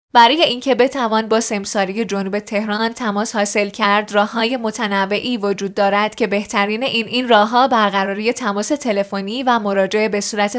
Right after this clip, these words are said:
حضوری می‌باشد. برای اینکه بتوان به صورت حضوری به سمساری‌ها مراجعه کرد،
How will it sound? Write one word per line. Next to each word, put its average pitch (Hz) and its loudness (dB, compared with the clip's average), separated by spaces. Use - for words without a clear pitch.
حضوری 208 -4
می‌باشد. 208 -2
برای 220 2
اینکه 254 -4
بتوان 226 0
به 208 0
صورت 208 -2
حضوری 208 -2
به 214 2
سمساری‌ها 208 -2
مراجعه 196 0
کرد، 208 -2